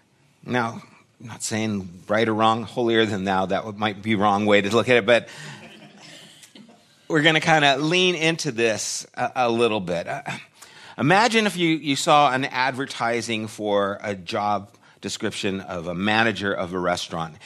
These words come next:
And in the description, they said that they wanted you to have, uh, good leadership, communication skills, um, be proficient in Excel or some kind of spreadsheet programs, must be righteous.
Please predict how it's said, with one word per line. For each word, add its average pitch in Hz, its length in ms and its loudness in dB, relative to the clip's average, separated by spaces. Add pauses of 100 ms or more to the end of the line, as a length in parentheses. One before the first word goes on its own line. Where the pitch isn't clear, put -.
(220)
And 104 100 0
in 151 140 4
the 143 100 2
description, 123 800 -2
they 113 280 4
said 107 340 0
that 101 160 0
they 101 180 0
wanted 107 480 0
you 107 320 2
to - 160 -8
have, 92 420 2 (300)
uh, 87 340 -8 (120)
good 120 200 0
leadership, 131 640 2
communication 120 840 -2
skills, 110 680 2 (320)
um, 87 540 -2 (500)
be 120 140 0
proficient 131 680 0
in 110 180 -6
Excel 110 760 2
or 101 140 -8
some 110 240 -4
kind 110 540 -2
of 95 560 2 (260)
spreadsheet 120 680 0
programs, 104 760 0 (320)
must 120 460 0
be 110 240 -2
righteous. 87 800 -6